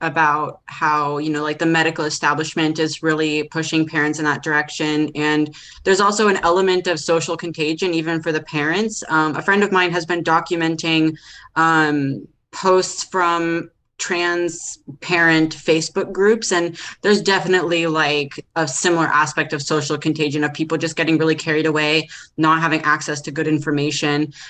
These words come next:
Um, and there's just a lot of emotional manipulation going on. So I definitely don't think that all, all these parents are, you know, abusers and villains. But I think, like, that act, whether it's from the parent or it's from the doctor overseeing that child's care,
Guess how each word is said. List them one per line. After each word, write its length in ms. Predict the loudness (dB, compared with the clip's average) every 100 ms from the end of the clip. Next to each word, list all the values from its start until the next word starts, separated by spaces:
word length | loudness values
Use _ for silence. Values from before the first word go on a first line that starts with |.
| -8
Um, 380 | 0 2 4 2
and 160 | 2 2
there's 160 | 2 0
just 160 | -4
a 20 |
lot 140 | -2 -2
of 60 |
emotional 540 | 0 0 0 -2 -2 -2
manipulation 720 | 0 -2 -2 -4 -2 -2 -2
going 280 | 2 2 4
on. 180 | 4 4
So 140 | 2
I 40 |
definitely 480 | 2 2 0 0 0
don't 300 | 2 0 0
think 220 | -2 0
that 320 | 2 2 0 -6 -20 -20 _ _
all, 180 | 0 2 4
all 180 | 4 4
these 160 | 2
parents 420 | 0 -4 0 0
are, 380 | -2 -2 -2 -4
you 140 | -4 -2
know, 200 | 0 0
abusers 800 | -2 -4 0 2 2 2 0 0
and 160 | -2
villains. 580 | 0 0 2 0 -4 -4
But 220 | 0 0 0
I 80 |
think, 260 | 0 -2 -2 -18 -20 -2
like, 260 | -2 0 0
that 280 | 2 0 0
act, 640 | 2 4 2 -4 -8 -10 -10 _ _
whether 320 | 2 4 6 6
it's 300 | 4 2 -2
from 220 | -2 0
the 80 | -2
parent 500 | -4 -2 0 0 0
or 160 | -2
it's 180 | -2 -4
from 460 | -2 0 2 4 2
the 100 | 0
doctor 560 | 0 0 0 -2 -2
overseeing 760 | 0 -2 -2 0 0 0 0 0
that 180 | -2 0
child's 380 | -2 -2 -4
care, 440 | -6 -2 0 0